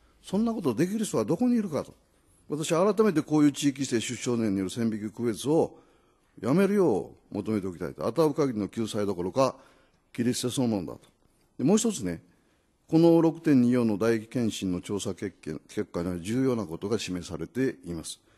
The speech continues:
資料二をご覧ください。この唾液検診では、受診のきっかけについて聞いてるんです。政府は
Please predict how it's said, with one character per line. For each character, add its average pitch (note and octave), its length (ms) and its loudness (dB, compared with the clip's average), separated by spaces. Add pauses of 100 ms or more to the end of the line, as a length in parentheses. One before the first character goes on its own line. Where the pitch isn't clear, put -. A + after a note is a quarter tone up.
資 - 160 -4
料 G2+ 460 2 (420)
二 B2 140 2
を A2 80 2
ご F#2 120 0
覧 F2+ 140 -4
く - 80 -8
だ F2 120 -4
さ D2 160 -10
い。 A#1 40 -12 (220)
こ D#3+ 100 2
の E3+ 80 6
唾 F3+ 180 6
液 D#3 60 -4
検 F3+ 180 2
診 A#2 140 2
で F#2+ 60 2
は、 E2+ 300 0 (600)
受 A2 220 0
診 G#3 300 6
の G3+ 100 4
き - 140 -4
っ - 40 -4
か - 240 -4
け G3+ 120 4
に G#3 100 6
つ A3 120 -2
い G3 60 0
て D#3 60 -2
聞 C3+ 140 2
い - 20 6
て A#2+ 80 2
る G#2 100 4
ん E2 60 0
で C#2 60 -6
す。 - 160 -20
政 F3+ 340 0
府 D#3+ 60 6
は C#3 200 4